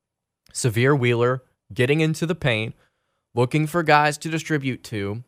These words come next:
or looking to take the ball in himself and shoot. And if he's not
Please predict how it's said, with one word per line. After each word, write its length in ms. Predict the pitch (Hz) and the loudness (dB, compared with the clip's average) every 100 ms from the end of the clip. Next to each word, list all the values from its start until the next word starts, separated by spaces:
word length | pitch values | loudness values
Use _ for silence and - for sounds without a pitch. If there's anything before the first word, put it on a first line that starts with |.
| _ _ - | _ _ -4
or 160 | 127 127 | 0 2
looking 360 | 131 131 147 143 | 0 -2 -4 -4
to 100 | - | -2
take 260 | 139 127 | -2 0
the 80 | 139 | -2
ball 340 | 123 120 120 | 2 4 4
in 140 | 110 113 | 2 -4
himself 500 | 107 104 110 104 - | -4 -2 0 0 -2
and 120 | 98 | -6
shoot. 340 | - 175 101 _ _ _ _ _ _ _ _ _ - | -2 0 0 _ _ _ _ _ _ _ _ _ -2
And 100 | 123 | 0
if 140 | 113 | 0
he's 180 | 127 117 | -2 -2
not 240 | 127 135 | 2 2